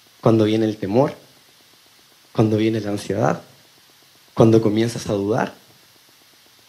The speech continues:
cuando viene la tristeza. A eso, de la medianoche, Pablo y Silas comienzan a cantar himnos.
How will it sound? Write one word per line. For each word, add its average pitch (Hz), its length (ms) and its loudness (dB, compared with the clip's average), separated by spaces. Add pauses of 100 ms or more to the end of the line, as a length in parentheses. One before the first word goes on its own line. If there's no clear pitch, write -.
(340)
cuando 110 300 2
viene 117 520 0
la 110 180 -6
tristeza. - 520 -6 (1000)
A - 140 -4
eso, - 280 -6
de 127 180 -8
la 117 100 -4
medianoche, 165 640 2 (1700)
Pablo 233 340 2
y 185 60 -2
Silas - 500 -6
comienzan 160 640 0
a 127 120 -6
cantar 117 500 -4 (120)
himnos. 170 360 -4